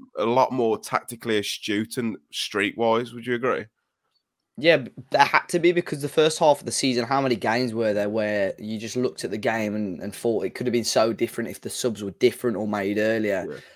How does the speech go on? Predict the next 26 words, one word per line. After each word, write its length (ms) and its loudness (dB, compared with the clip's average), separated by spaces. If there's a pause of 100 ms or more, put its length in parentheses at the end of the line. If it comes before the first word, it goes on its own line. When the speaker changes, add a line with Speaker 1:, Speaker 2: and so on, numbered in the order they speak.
(160)
Speaker 2:
Um, 360 4
maybe 320 8
we've 260 0
been 320 2
in 380 -4
that 200 -2
sort 240 -4
of 100 -4
luxury 360 2
of 80 -2
a 60 -6
position 440 -4
where 120 0
the 80 -2
last 240 -2
couple 200 -4
of 60 0
games 300 -2
in 80 -8
particular, 420 -8
we've 140 -8
had 320 4
a 40 -6
solid 360 -4
two 220 -2
goal 260 0